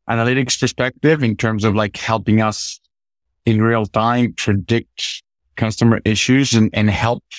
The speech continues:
customer service through that, all the way from kinda like the simpler end of how do we automate some of the marketing tasks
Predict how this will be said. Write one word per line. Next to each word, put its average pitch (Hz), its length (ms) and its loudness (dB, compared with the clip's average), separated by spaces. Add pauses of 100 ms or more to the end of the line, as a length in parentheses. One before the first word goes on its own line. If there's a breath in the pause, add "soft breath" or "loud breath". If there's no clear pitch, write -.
(460)
customer 110 340 0
service 120 680 0 (580)
through 127 160 6
that, 143 320 2
all 127 260 2
the 123 140 2
way 120 420 2
from 113 540 0 (460)
kinda 117 140 -2
like 113 140 0
the 101 80 0
simpler 110 460 0
end 117 240 2
of 98 140 0
how 120 160 -2
do 120 120 0
we 113 120 4
automate 107 640 0 (380)
some 113 200 -4
of 110 60 -2
the 101 60 2
marketing 104 440 2
tasks 95 520 -6